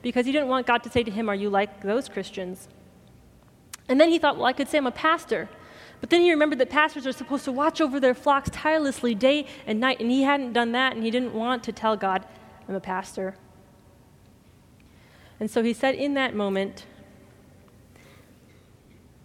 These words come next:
what he said was, "God, I have no name.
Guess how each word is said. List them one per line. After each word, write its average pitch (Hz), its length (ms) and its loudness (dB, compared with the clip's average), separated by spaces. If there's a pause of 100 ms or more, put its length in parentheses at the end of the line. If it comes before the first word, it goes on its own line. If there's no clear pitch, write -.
(260)
what 214 160 -6
he 240 100 -2
said 247 320 -2
was, 185 340 -4
"God, 262 360 -2 (1500)
I 220 60 -6
have 220 220 -6
no 196 140 -6
name. 180 300 -10